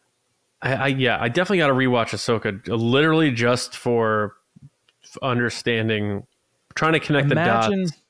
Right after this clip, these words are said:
Speaker 1: on
Speaker 2: Yeah.
Speaker 1: Baylan's journey.
Speaker 2: It's like somebody saying, it's like somebody telling you and you growing up that there is this other world called Wonderland, and it's this crazy place where all this stuff happens, you know what I mean?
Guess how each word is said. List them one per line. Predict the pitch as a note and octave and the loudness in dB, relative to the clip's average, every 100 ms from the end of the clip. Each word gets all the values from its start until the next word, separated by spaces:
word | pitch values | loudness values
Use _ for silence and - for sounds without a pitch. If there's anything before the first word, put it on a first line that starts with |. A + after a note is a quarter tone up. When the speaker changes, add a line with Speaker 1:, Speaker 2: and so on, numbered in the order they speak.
| - | -8
Speaker 1:
on | A#2 A#2+ G#2+ | -4 -2 0
Speaker 2:
Yeah. | A2+ A2 A2 | 2 2 0
Speaker 1:
Baylan's | G#2+ G#2+ - - _ | -2 -4 -8 -16 _
journey. | - G#2+ G2+ G#2 - _ _ _ _ | -4 -2 -2 -6 -10 _ _ _ _
Speaker 2:
It's | F#3 F3+ - | -6 -4 -4
like | F3 G#3+ B3 | 0 0 0
somebody | - - G#3 G3+ G3 | -2 -2 0 0 0
saying, | F3+ - E3 D#3 D3+ D3 C#3 C#3+ _ _ | -2 -2 0 0 0 0 -2 -4 _ _
it's | D#3 - | -6 -2
like | G3+ F#3+ | -2 0
somebody | - G3 F#3 E3 D3 | -2 -2 0 -2 -2
telling | - D3 C#3+ C3+ | -4 -2 -2 -2
you | B2+ B2+ B2 A#2 | 0 0 0 -2
and | A#2+ B2+ | -4 -2
you | C3+ | -2
growing | C3 C#3+ C3 B2+ | -2 -2 -2 -2
up | A#2+ - | -4 -6
that | B2+ - | -10 -4
there | C3 C3 | -2 -2
is | B2 - | -2 -4
this | B2 - - | -6 -8 -8
other | C3+ C3+ D3+ D3 | -6 -2 0 0
world | C3 A#2+ B2 B2 A#2 A2 A2 _ _ _ - | -2 -2 0 0 0 -4 -10 _ _ _ -12
called | - B2+ A#2+ A2+ G#2+ - _ _ _ _ _ | -4 -2 0 -2 -4 -14 _ _ _ _ _
Wonderland, | - A#2 A2 C3 C3+ A#2+ A2 G#2+ G2 F#2+ F#2+ - | -16 -6 -2 0 0 0 -2 -4 -8 -12 -14 -8
and | C3+ | -4
it's | B2 - | -4 -4
this | - B2 - - _ _ _ _ _ _ _ - | -4 -4 -6 -10 _ _ _ _ _ _ _ -8
crazy | - A3 G#3+ F#3+ G3 | -2 0 2 2 0
place | F3+ - E3 E3 D3+ D3+ | -2 -2 0 2 0 0
where | D3+ | 0
all | D3 D#3+ F3+ | 2 2 2
this | E3 D#3 | 0 -2
stuff | - E3+ C#3+ | -2 -2 -2
happens, | - C#3+ B2+ B2 A2+ A2+ C#3 | -2 -2 -2 -4 -6 -6 -2
you | |
know | C3+ | -2
what | C3 | 0
I | C3 | -2
mean? | C3 B2+ | -2 -4